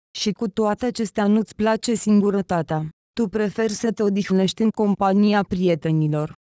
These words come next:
Familia, în opinia ta, ar trebui să fie mare, iar echipa de lucru ar trebui să fie prietenoasă.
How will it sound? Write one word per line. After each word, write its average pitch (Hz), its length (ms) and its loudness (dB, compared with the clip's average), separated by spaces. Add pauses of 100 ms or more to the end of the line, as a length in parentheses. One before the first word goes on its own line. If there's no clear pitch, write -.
(120)
Familia, 226 720 2 (300)
în 208 140 6
opinia 190 460 2
ta, 226 280 -2 (280)
ar 208 120 2
trebui 190 440 0
să 208 180 -2
fie 208 260 -2
mare, 180 480 0 (300)
iar 196 220 2
echipa 202 480 0
de 196 160 0
lucru 190 340 0
ar 233 120 0
trebui 202 440 -2
să 202 180 -2
fie 208 260 -2
prietenoasă. 175 1080 0